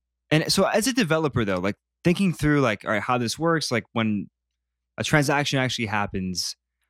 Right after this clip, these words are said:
what I found that's interesting is that this receipt object, this, it's an object, right? It's, it's actionable, right? Can you talk about, like, what this receipt is? Like, when the transaction is actually confirmed, like, what is this receipt? What can I do with it? Uh,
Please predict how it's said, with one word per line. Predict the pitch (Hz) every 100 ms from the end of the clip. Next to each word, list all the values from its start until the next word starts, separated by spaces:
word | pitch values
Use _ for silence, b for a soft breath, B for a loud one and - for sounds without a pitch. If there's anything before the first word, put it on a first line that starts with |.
| _ -
what | 151
I | 170
found | - 226 254 196 131 _ _ -
that's | 143
interesting | 185 - 143 135
is | 120
that | 120 -
this | 156 - 147
receipt | 143 - 214 220
object, | 123 143 156 214 - - _ _ _ _ -
this, | 165 -
it's | 156
an | 170
object, | 185 107 92
right? | 101
It's, | 107 -
it's | 123
actionable, | 117 135 - 107 85 87 - _ _ _ _ -
right? | 135
Can | 139
you | 180
talk | 180 208 196
about, | 180
like, | 156 120
what | 135 143
this | 147 131 120
receipt | 123 - - 131 - -
is? | 104 131 117
Like, | 107 -
when | 127 131 117 - -
the |
transaction | 123 139 139 139 131
is | 120
actually | 117 - 113
confirmed, | 101 98 - 104 101 92 - _ _ _ -
like, | -
what | 110 160 185
is | 147
this | 151 -
receipt? | 123 - 135 123 -
What | 110 131 143
can | 139
I | 113
do | 95 123
with | 113 -
it? | 104 92 _ _ _ _ -
Uh, | 101 95